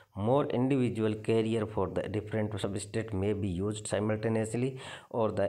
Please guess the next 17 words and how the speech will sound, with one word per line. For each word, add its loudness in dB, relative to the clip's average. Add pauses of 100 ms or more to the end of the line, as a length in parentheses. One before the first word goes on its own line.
(120)
appropriate 2
subunit 2
may 4
be 2 (240)
introduced 2 (100)
into 0
a 0
single 0
species, -4
a -2 (420)
co-carrier. 0 (1500)
Electron 4
coupled 4 (360)
transport 2
redox 0
gradient. 2 (540)
Substance 2